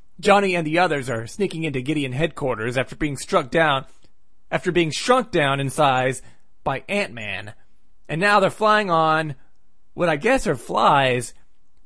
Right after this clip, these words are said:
She-Hulk says it's weird to be riding an ant. I guess it's an ant? Do ants fly? I don't know. This is not the How Stuff Works podcast.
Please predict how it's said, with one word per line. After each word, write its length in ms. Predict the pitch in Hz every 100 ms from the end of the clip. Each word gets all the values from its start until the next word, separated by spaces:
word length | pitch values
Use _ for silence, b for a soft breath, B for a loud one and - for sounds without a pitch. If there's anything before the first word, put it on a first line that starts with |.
| -
She-Hulk 340 | - 233 170
says 280 | - 180 151
it's 140 | 135
weird 260 | 123 175 170
to 40 |
be 100 | 147
riding 320 | 135 143 143 131
an 120 | -
ant. 400 | 147 139 101 - - - - - - - - - - - - - - -
I 40 | 135
guess 180 | 160
it's 120 | 175 147
an 100 | -
ant? 380 | 135 180 - -
Do 100 | 135 123
ants 280 | 143 170 -
fly? 500 | 143 139 156 247 226 - -
I 120 | 277
don't 220 | 311 -
know. 480 | 254 320 185 101 - b - - -
This 140 | 254 294
is 80 |
not 200 | 220 220
the 80 | 196
How 200 | 147 165
Stuff 300 | - 180 143
Works 280 | 160 214 -
podcast. 600 | - 110 - 104 107